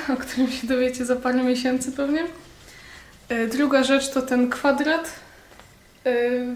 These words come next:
jeszcze, y, nie zabrałam się za dołączenie tego kawałka, więc jeszcze muszę tutaj ten kawałeczek objechać, ale to już mi mało zostało.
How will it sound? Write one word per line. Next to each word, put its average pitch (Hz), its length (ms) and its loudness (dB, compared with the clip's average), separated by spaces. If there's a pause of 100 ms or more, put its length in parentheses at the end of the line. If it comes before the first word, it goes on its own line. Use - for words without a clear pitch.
(240)
jeszcze, 277 720 2 (760)
y, 247 220 2
nie 269 140 6
zabrałam 269 440 6
się 262 180 2
za 247 560 2
dołączenie 254 640 2
tego 247 220 -4
kawałka, 254 720 0 (460)
więc 240 340 -4
jeszcze 254 320 -2
muszę 254 240 0
tutaj 254 300 -4
ten 254 140 -2
kawałeczek 262 480 0
objechać, 285 500 -2
ale 262 200 4
to 262 140 0
już 254 240 2
mi 262 80 0
mało 254 300 -2
zostało. 262 600 -4